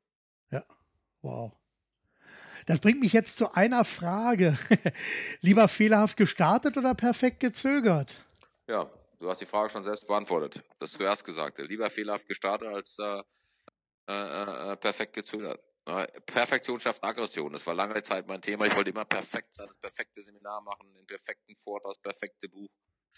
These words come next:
Speaker 2: Ich sag
Speaker 1: Mhm.
Speaker 2: heute, hey, lieber, lieber mit achtzig Prozent gestartet, wie zu hundert Prozent gewartet, mein Lieber.
Speaker 1: Ja. <laughs> Okay, so sieht's aus. Und was macht dir bei deiner Arbeit jetzt ganz besonders Spaß?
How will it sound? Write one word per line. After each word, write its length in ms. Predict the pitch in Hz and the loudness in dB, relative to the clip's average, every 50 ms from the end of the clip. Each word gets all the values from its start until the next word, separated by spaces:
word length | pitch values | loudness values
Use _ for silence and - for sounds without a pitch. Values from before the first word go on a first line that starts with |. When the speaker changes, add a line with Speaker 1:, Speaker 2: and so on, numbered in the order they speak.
| - - _ _ - | -20 -20 _ _ -10
Speaker 2:
Ich 120 | 113 - | -6 -4
sag 200 | - 151 147 143 | -2 0 0 0
Speaker 1:
Mhm. 20 | 143 | -2
Speaker 2:
heute, 260 | 110 107 107 - 101 | -2 -4 -4 -4 -4
hey, 280 | 107 107 98 85 - - _ - | -4 -4 -4 -6 -8 -12 _ -18
lieber, 520 | - - - 95 101 107 107 101 101 - | -16 -10 -8 -6 -4 -2 0 0 -2 -2
lieber 240 | - - 104 107 107 104 | -4 -6 -4 -4 -4 -4
mit 100 | 104 - | -4 -6
achtzig 260 | 90 - - - - | -6 -6 -8 -10 -10
Prozent 320 | - 104 - 113 101 - | -12 -8 -8 -8 -8 -8
gestartet, 460 | - 104 - - 92 101 101 104 98 | -10 -8 -4 -2 -2 -2 -2 -4 -6
wie 60 | 98 - | -10 -12
zu 120 | - 98 | -14 -12
hundert 180 | 98 101 101 - | -10 -10 -10 -10
Prozent 300 | 95 92 - 101 95 - | -12 -12 -12 -14 -14 -12
gewartet, 380 | - 85 82 87 101 - - - | -12 -12 -10 -12 -12 -12 -14 -16
mein 120 | - - - | -16 -16 -16
Lieber. 180 | - - - - _ _ _ _ _ _ _ _ - | -18 -20 -20 -20 _ _ _ _ _ _ _ _ -8
Speaker 1:
Ja. 120 | 151 - - _ _ _ _ - - | -8 -8 -10 _ _ _ _ 0 2
<laughs> 300 | 254 220 - 240 208 196 | 4 4 4 4 2 2
Okay, 360 | 185 170 160 135 - 160 151 | 2 0 0 0 0 0 0
so 160 | 139 131 143 147 | 0 -2 -2 -2
sieht's 240 | 143 165 151 147 | -2 -2 -2 0
aus. 280 | 190 175 170 156 135 - - - - - - - - - - - - - - | 0 0 0 0 -2 -4 -10 -16 -16 -14 -14 -12 -12 -10 -10 -10 -10 -2 0
Und 100 | 196 156 | 4 6
was 160 | 180 170 - | 6 6 6
macht 180 | 208 208 185 - | 4 4 4 4
dir 60 | 220 | 6
bei 100 | 185 185 | 6 6
deiner 260 | 170 180 180 190 202 | 6 6 4 4 4
Arbeit 220 | 180 175 185 196 165 | 4 4 6 4 4
jetzt 220 | 185 175 - - | 2 0 0 0
ganz 200 | - 170 185 - | 0 0 0 -2
besonders 420 | - 165 156 165 170 190 208 208 - | -2 -2 -2 0 2 2 0 0 0
Spaß? 440 | - - 214 214 233 226 226 - | -2 0 0 2 2 0 -2 -8